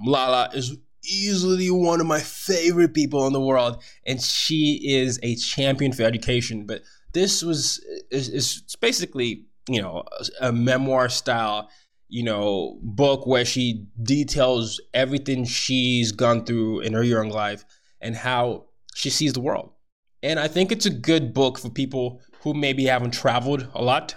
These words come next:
or who aren't aware of what happens in many parts of the world, which is the idea of how patriarchy can exist and limit education opportunities for people, which is how autocratic governments can actually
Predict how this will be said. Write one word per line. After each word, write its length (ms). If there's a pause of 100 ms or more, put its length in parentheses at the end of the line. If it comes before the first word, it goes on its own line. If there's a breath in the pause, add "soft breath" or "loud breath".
or 200
who 400
aren't 300
aware 440
of 100
what 160
happens 420
in 80
many 200
parts 240
of 60
the 60
world, 280
which 260
is 180 (340 loud breath)
the 140
idea 480
of 200
how 440 (200)
patriarchy 600
can 120
exist 680 (340)
and 140
limit 300
education 480
opportunities 320
for 60
people, 420 (240)
which 160
is 80
how 360 (300)
autocratic 540
governments 360
can 300
actually 680